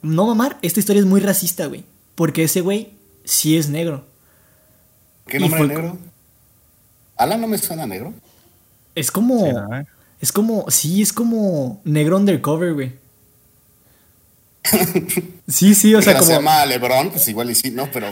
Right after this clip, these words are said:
Speaker 2: pues, Alan. <laughs>
Speaker 1: No sé, güey, yo digo que es muy racista esta madre.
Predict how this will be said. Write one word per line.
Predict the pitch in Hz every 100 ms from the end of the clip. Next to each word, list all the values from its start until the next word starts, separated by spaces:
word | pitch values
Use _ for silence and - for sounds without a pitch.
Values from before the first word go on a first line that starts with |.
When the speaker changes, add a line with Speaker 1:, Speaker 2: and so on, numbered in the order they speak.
| -
Speaker 2:
pues, | 160 151
Alan. | 135 151 165 160 - - -
<laughs> | 165 - - - - 202 - - _ _ 170
Speaker 1:
No | 156 156
sé, | - 143 139
güey, | 131 131
yo | 151
digo | 165 160
que | 156
es | 147
muy | 151
racista | 156 143 143 156
esta | 147 147
madre. | 131 127 127